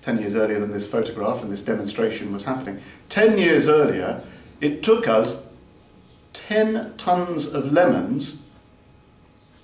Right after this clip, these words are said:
to be exported to be able to buy an imported agricultural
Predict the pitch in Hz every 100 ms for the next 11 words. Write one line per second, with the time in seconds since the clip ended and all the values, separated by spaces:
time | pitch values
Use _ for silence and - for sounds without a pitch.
0 | _ - - 131 160 - - 117 107 101
1 | 95 - - - - 120 131 147 165 -
2 | - - - - 98 98 117 - - -
3 | - 107 113 113 143 143 143 147 147 -
4 | - 104 104 101 101 120 120 - 113 110
5 | 113